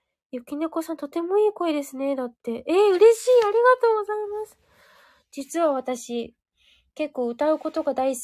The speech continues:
きで、なんかね、鼻声でなんか歌うのちょっと控えてたんですよね。だけど、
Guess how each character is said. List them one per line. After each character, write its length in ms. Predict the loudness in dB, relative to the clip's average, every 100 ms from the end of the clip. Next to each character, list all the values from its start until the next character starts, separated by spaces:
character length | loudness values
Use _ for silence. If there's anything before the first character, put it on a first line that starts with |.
| -12
き 120 | -10
で、 180 | -8 -8
な 120 | -8
ん 40 |
か 100 | -6
ね、 160 | -6 -6
鼻 340 | -6 -4 -4
声 280 | 0 0 2
で 260 | 2 0 -2
な 140 | -4
ん 80 | -4
か 100 | -4
歌 220 | -2 -2
う 80 | -2
の 200 | -2 -8 _ _ _ _ _
ち 60 | -12
ょ 20 |
っ 20 |
と 80 | -10
控 280 | -6 0 0
え 20 |
て 100 | 0
た 140 | -2
ん 40 | -2
で 80 | -4
す 140 | -8
よ 60 | -8
ね。 100 | -6
だ 140 | -6
け 120 | -6
ど、 440 | -4 -2 0 -2